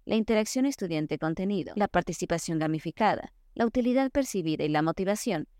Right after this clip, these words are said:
son las que determinan la satisfacción de gestionar recursos virtuales. Metodología. Para el estudio se optó por un diseño no experimental de nivel correlacional causal, con el cual se pretende determinar la influencia de las variables independientes en la variable dependiente.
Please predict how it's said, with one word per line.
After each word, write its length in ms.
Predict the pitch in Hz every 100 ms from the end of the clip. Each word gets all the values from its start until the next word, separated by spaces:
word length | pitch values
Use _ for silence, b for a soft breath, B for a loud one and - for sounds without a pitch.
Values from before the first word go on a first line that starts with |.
| _ _
son 200 | - 277
las 140 | 302 -
que 100 | 233
determinan 640 | 180 - 156 175 240 269
la 120 | 240
satisfacción 720 | - - 139 - 202 - 214
de 120 | 240 226
gestionar 460 | 170 - 147 190
recursos 520 | 214 175 185 175 151
virtuales. 520 | 151 156 - - - - - - _ _
Metodología. 800 | 240 240 240 233 233 247 175 - _ _ _ - _ - _ -
Para 200 | 254 262
el 80 |
estudio 340 | 262 - 294 302
se 140 | -
optó 200 | 202 160
por 160 | 147 165
un 100 | 165
diseño 380 | 160 - 165 165
no 80 |
experimental 640 | 156 - 175 175 156 156 156
de 120 | 165
nivel 280 | 180 156 151
correlacional 680 | - 165 160 160 - - -
causal, 480 | - 165 - 175 - _ _
con 180 | - 240
el 120 | 240
cual 160 | - 254
se 160 | -
pretende 400 | 254 196 165 160
determinar 520 | 165 160 156 156 156 156
la 60 |
influencia 460 | 165 156 165 160 180
de 100 | 170
las 160 | 156
variables 460 | 151 165 151 160 170
independientes 720 | 170 165 190 202 202 165 196
en 80 | 240
la 80 | 214
variable 400 | 160 180 190 185
dependiente. 800 | 180 180 180 185 151 127 - -